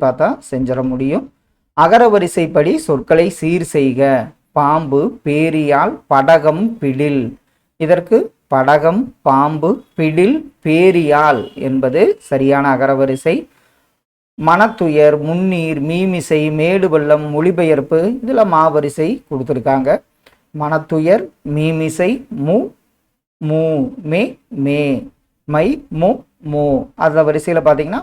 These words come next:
மனத்துயர், மீமிசை, முன்னீர், மேடு பள்ளம், மொழிபெயர்ப்பு என்பது சரியான அகரவரிசை. கீழ்காணும் சொற்களை அகரவரிசையில் எழுதுக. வாழ்க்கை, வேப்பிலை, வெகுளாமை,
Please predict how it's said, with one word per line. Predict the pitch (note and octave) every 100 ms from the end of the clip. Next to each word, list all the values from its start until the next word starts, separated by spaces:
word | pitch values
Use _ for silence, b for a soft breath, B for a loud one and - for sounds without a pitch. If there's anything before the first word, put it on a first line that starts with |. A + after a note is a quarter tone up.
| D3
மனத்துயர், | C3 D3+ - D3+ D3+ B3 - C#3
மீமிசை, | D3+ E3 D#3 D#3 F#3+ C4+
முன்னீர், | C#3+ D#3+ E3 E3+ - C#3
மேடு | D3 D#3 D3+
பள்ளம், | D3 C#3 F#3+ - _ _ _ -
மொழிபெயர்ப்பு | E3 G#3+ G3 F3 D#3+ C3+ F3 D4+ C#4+
என்பது | C#3 C3+ C3+ G3+ E4+
சரியான | - B2+ C#3 D3 C#3+
அகரவரிசை. | C3+ C#3 C3+ C3+ - F#3+ - _ _ _ _ -
கீழ்காணும் | A#3+ C#4 C4+ A3 G3 E3+ -
சொற்களை | E3 - G3+ D3+ D3 C4+ -
அகரவரிசையில் | E3 G#3 G#3+ F3+ D#3 - D3 F3 C4+ C#3
எழுதுக. | C3+ C#3+ C3+ B2 C3+ A#2+ G#2 _ _ b b b - D3
வாழ்க்கை, | D3+ F3+ F#3+ - G3+ C#4 - C#3+
வேப்பிலை, | D3+ F3+ - E3+ F3 C4 - C3
வெகுளாமை, | C#3+ E3+ F3+ E3 E3